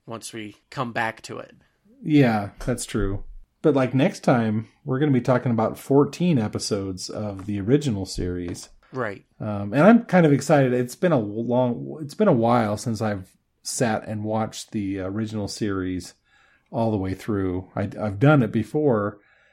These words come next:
Speaker 2: and I catch episodes here and there or bits and pieces of, of episodes, but I've,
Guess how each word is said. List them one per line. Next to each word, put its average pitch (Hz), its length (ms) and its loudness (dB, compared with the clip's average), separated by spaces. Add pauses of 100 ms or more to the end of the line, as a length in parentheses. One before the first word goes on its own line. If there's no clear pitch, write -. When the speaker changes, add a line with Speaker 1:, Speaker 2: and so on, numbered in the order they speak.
(180)
Speaker 2:
and 110 100 -2
I 113 80 0
catch - 340 2
episodes 117 520 0
here 117 220 2
and 107 100 0
there 104 260 -2
or 92 80 -2
bits 113 300 -2
and 98 120 -4
pieces 113 440 -2
of, 92 340 -8
of 107 180 -10
episodes, 95 640 -6
but - 320 -8 (680)
I've, - 240 -4